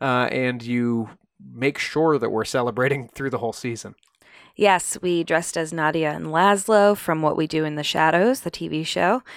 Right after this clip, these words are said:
Speaker 2: and I always love to keep it in my heart. It,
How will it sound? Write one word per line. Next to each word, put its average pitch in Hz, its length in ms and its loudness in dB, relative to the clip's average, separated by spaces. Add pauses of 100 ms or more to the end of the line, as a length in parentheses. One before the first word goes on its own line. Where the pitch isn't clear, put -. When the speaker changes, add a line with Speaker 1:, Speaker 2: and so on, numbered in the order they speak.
(500)
Speaker 2:
and 190 680 0 (420)
I 262 220 2
always 240 320 6
love 156 200 2
to - 100 -16
keep - 240 -10
it 143 80 -4
in 143 100 -6
my 143 140 -4
heart. 151 360 2
It, - 140 2